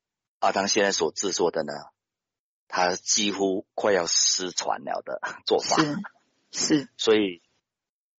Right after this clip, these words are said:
Speaker 1: 我开始的想法本来想说，“哎呀，反正像我这个年纪哈，没有人要请我，所以我就来做鸡。”但是到今天，
Speaker 2: 嗯。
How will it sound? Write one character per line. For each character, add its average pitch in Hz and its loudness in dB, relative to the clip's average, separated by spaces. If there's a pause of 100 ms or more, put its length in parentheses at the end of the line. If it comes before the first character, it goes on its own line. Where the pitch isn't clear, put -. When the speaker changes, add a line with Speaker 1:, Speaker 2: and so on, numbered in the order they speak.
(180)
Speaker 1:
我 78 2
开 165 2
始 - 2
的 95 -4
想 80 0
法 65 -2
本 71 -6
来 71 -4
想 65 -4
说 78 -4 (440)
，“哎 - 0
呀， - -6 (500)
反 78 -4
正 87 0
像 117 0
我 80 -4
这 - -6
个 82 2
年 76 -6
纪 65 -12
哈， 65 -14 (100)
没 87 -2
有 82 4
人 82 0
要 76 2
请 - -2
我， - -10 (1400)
所 78 0
以 67 -4 (200)
我 - -8
就 87 2
来 65 -2
做 67 0
鸡。” 60 -4 (520)
但 110 0
是 107 0
到 110 2
今 107 0
天， 95 2
Speaker 2:
嗯。 92 -12